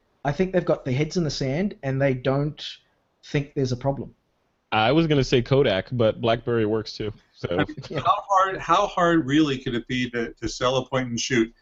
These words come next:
Speaker 3: that has Wi-Fi in it that's easy to use? How hard could that be?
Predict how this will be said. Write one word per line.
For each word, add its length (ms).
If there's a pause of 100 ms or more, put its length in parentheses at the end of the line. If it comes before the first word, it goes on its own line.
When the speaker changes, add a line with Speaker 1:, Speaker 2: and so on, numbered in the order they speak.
(140)
Speaker 3:
that 100
has 140
Wi-Fi 460
in 140
it 180 (220)
that's 260
easy 280
to 80
use? 400 (320)
How 80
hard 320
could 120
that 180
be? 200